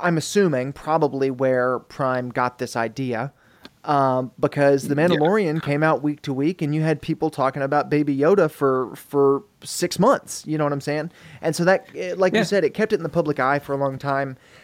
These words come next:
Speaker 1: I had no issues with it. In fact, it was actually better for my watching experience. But I understand people not ha-, liking it, but to, to review bomb it for just that reason is, is dumb. Um,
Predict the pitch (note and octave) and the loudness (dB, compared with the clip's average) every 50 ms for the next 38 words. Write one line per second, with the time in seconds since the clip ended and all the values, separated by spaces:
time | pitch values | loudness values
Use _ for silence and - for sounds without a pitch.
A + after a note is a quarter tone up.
0 | - - - - F3 F#3 F#3+ F3 C#3 C3+ C3+ C3 C#3 C#3+ D3 D3+ D3+ C#3+ - D#3 | -20 -8 -2 0 2 4 4 4 2 2 0 2 4 4 6 6 4 2 0 -2
1 | D3+ C3+ C3 C#3+ D3 C#3 C#3+ D3 C#3+ - D3 C3+ - C#3 C3 C3+ C3+ C#3 C3 - | -4 -2 0 0 2 4 4 2 2 0 -6 -6 -2 -2 -2 -2 -2 -6 -8 -10
2 | _ - C3+ A#2+ B2 B2 B2+ - - C3 B2+ B2 A#2+ A2 B2 A#2+ A#2+ B2 C3+ C3+ | _ -10 -4 -2 -2 -2 -2 -2 -6 -6 -6 -8 -6 -4 -4 -2 0 0 0 -2
3 | C3+ C3 - C3 C3 C3+ B2+ - - - C#3+ C3+ C3 C3 B2+ B2 B2+ B2+ C3 B2+ | -2 -2 -4 -4 -4 -4 -8 -12 -14 -10 -6 -4 -2 -2 0 0 0 -2 -2 -4
4 | A#2 - - B2+ A2 A2+ A#2+ B2 B2 B2 C3 - C#3+ C3+ C3+ A#2+ - - - - | -6 -8 -14 -16 -12 -4 -2 0 0 0 0 -2 -6 -6 -6 -8 -10 -12 -8 -4
5 | C3 B2+ C3 C3 C3+ C3+ C3+ - - E3 F3+ G3 G#3+ A3 G3+ D#3+ - - D3 D3 | -2 -2 -2 -2 -2 -4 -6 -4 -2 0 2 2 2 0 0 -2 -2 -2 -2 -2
6 | D3+ C#3+ - D3 C#3 C#3 C3+ C3 B2+ B2+ - - - - - - _ _ _ _ | -2 -2 -4 -4 -2 -2 0 0 0 -2 -4 -10 -20 -20 -20 -20 _ _ _ _
7 | _ _ - B2 C#3 D#3 D3 C#3+ C#3 C3 B2 B2 C3 C3 B2 - - C3+ B2+ B2+ | _ _ -14 -10 -6 -2 0 0 0 0 0 0 0 -2 -2 -2 -2 0 0 0
8 | C3+ - E3+ E3 E3 F3 F#3 - - - D3 - C3+ C3 B2+ - - - - - | 0 0 0 2 2 2 2 0 -2 -8 -4 0 2 2 2 0 -6 -14 -14 -14
9 | C#3+ B2 - - E3 D#3 D3 C3 D3+ F#3 F#3 F3+ F3 E3+ E3+ E3+ - - - D3 | -14 -12 -6 -2 0 0 0 0 -2 0 2 4 4 4 4 2 0 -2 -6 -6
10 | C3+ C#3+ C#3 - - C#3 C3 A#2+ C3+ C#3 C#3 B2 C#3 C3 B2+ B2 A#2+ A#2 - - | -4 -6 -4 0 0 0 0 0 0 -2 -2 -4 -4 -6 -6 -6 -8 -10 -14 -14
11 | - - C3+ A2+ A2+ - C3+ B2+ B2+ C3 C3 C3 C3 B2+ A#2 - _ - - - | -10 -10 -10 -10 -8 -6 -6 -4 -2 -2 -2 -4 -4 -6 -10 -12 _ -20 -20 -20
12 | - _ - - - _ _ _ _ C#3 C3+ C3+ C3 C3 C3 C3 C3 C3 A2 | -20 _ -20 -20 -20 _ _ _ _ 0 0 2 2 2 0 0 -2 -4 -8